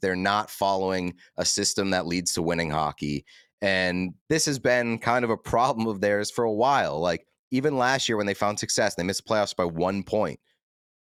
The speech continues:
Nobody was really looking at them as a team that was gonna make a playoff run, like, a deep playoff run, just based off the way that they played. They played, like, a very unhinged, very open style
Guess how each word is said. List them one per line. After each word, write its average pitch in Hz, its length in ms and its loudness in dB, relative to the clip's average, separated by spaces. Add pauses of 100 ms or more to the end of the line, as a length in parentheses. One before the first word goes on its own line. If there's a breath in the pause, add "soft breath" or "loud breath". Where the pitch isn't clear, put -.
(180)
Nobody 160 380 2
was 127 220 0
really 139 220 0
looking 117 460 -2
at 98 180 -2
them 95 180 0
as 90 220 0
a 90 80 -2
team 107 320 -2
that 95 120 0
was 90 120 -2
gonna 95 220 -2
make 92 240 -2
a 85 80 -2
playoff 80 680 -2
run, 80 420 -2 (360)
like, 92 180 0
a 92 80 0
deep 101 340 -2
playoff 101 380 0
run, 90 180 2
just 95 220 -2
based 104 260 0
off 107 180 0
the 90 100 0
way 92 200 2
that 87 120 -6
they 82 100 -2
played. 92 500 -2 (320 soft breath)
They 101 80 -2
played, 131 220 0
like, 123 120 0
a 113 60 0
very 101 380 2
unhinged, 95 720 -2
very 98 280 2
open 92 400 -2
style 82 640 0